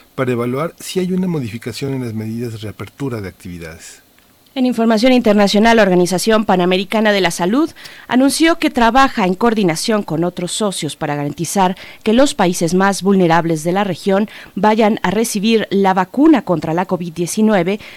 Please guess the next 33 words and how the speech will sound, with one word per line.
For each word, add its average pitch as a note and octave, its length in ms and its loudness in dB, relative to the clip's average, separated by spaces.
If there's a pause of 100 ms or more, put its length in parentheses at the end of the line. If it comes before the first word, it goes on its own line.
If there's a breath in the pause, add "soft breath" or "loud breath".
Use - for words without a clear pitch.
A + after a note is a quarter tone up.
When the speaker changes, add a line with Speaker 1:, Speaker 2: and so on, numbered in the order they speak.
Speaker 2:
de G3+ 100 4
una B3+ 160 4
forma A#3+ 480 4
subsidiada, G#3+ 920 -2
con F3 140 -2
precios A3 520 -4
accesibles, G3+ 840 -6 (300 loud breath)
una G3+ 180 2
vez F#3+ 160 -2
que G#3+ 120 -2
se G3 100 -4
identifique F3+ 800 -2
a E3 80 0
un G3+ 160 -2
fabricante F#3 720 -2
con F3 180 0
una E3 140 0
vacuna F3 360 -4
exitosa. - 520 -6 (340 loud breath)
Clarice F#3+ 560 -2
Etienne, A#3 320 0
directora F3+ 460 0
de E3+ 80 -2
la D3+ 220 -2
O G3+ 100 -2
P F#3+ 280 -4
S, A3+ 420 -6
informó G3 580 -2
que F#3+ 300 -4
en F3 120 -2
la E3+ 120 -2
última A#3 260 -2
semana F#3+ 460 -2